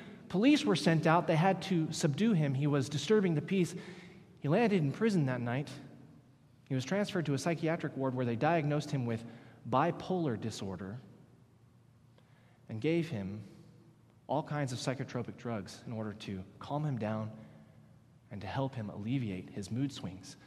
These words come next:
When members from his church asked what the problem was,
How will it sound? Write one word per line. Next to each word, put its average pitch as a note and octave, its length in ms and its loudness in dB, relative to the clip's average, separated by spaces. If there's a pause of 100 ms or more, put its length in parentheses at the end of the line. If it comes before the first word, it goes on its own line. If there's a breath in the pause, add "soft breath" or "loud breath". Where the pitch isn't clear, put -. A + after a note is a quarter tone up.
(560 soft breath)
When G#2+ 180 -6
members C#3+ 320 0
from B2 140 -4
his G#2+ 240 -8
church E3 580 -8
asked C3 380 -4
what C3 80 -8
the A#2 80 -10
problem C3 480 -4
was, G2+ 320 -8